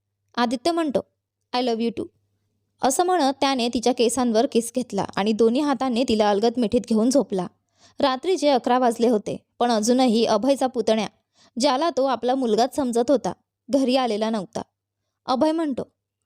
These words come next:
"ललिता, अकरा वाजले आहेत, अजून घरी नाही आलाय. बरं, तू विचारलं होतंस का त्याला कुठे जातोय म्हणून?" ललिता म्हणते, "नाही, तो म्हणत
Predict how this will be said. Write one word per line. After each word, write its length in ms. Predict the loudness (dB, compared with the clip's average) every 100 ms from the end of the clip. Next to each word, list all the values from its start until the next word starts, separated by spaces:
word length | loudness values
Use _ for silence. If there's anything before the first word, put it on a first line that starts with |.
| -4
"ललिता, 460 | 0 0 0 -4 -10 _ _ _ _ _
अकरा 280 | -4 0 0
वाजले 300 | 2 0 0
आहेत, 300 | 0 -2 -8 _ _ _ _ -2
अजून 300 | 0 2 2
घरी 200 | 2 2
नाही 280 | 0 2 0
आलाय. 260 | 0 -6 -12 _ _ _ _ _ _
बरं, 180 | 0 2 2
तू 80 |
विचारलं 420 | 0 2 2 4 2
होतंस 300 | 2 0 0
का 100 | 0
त्याला 240 | 2 2
कुठे 280 | 2 2 2
जातोय 300 | 2 2 2
म्हणून?" 280 | 4 2 -2 -8 _ _ _ _ _
ललिता 340 | -2 0 -2 -2
म्हणते, 280 | 0 0
"नाही, 260 | 0 -2 -6 -10 _ _ _ _ 0
तो 100 | 0
म्हणत 260 | 0 -2